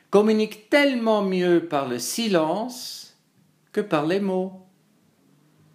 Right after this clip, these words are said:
Si seulement on nous apprenait à écouter le silence. Chère Lia,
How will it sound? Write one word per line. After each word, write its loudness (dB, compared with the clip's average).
Si 0
seulement 4
on 4
nous 0
apprenait -2
à -6
écouter -2
le 0
silence. -8
Chère -2
Lia, 0